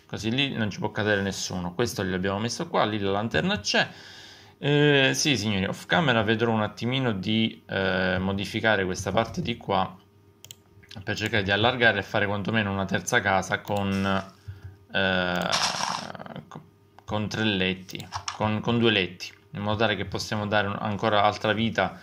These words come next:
ai, possiamo far riprodurre ancora una volta i nostri villager e averne sei praticamente, e poi decidiamo un attimino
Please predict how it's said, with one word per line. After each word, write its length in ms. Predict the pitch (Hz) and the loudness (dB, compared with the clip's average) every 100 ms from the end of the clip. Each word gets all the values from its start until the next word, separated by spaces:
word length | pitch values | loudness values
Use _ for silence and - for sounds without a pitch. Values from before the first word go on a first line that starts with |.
| - - - - | -14 -14 -14 -6
ai, 600 | - 98 95 95 95 95 | 2 2 2 2 0 0
possiamo 340 | 92 101 113 107 | -2 -2 0 0
far 200 | 110 110 | 2 2
riprodurre 400 | 107 107 110 101 | 2 2 0 0
ancora 240 | 98 104 | 0 -2
una 100 | 104 | 0
volta 400 | 101 101 92 95 | -2 -2 -2 -2
i 100 | - | -2
nostri 320 | 98 95 - | -4 -6 -4
villager 460 | 123 101 95 90 98 | -2 0 0 2 4
e 20 | |
averne 380 | 98 98 95 92 | 4 4 2 0
sei 240 | 92 101 | 0 0
praticamente, 720 | 95 92 95 92 95 92 92 | 0 0 0 0 0 -2 -2
e 60 | 113 | -4
poi 180 | - 98 | -2 -2
decidiamo 420 | 90 101 95 92 | -2 -2 -2 0
un 80 | 92 | -2
attimino 540 | 92 113 101 90 90 | -2 -4 -4 -4 -6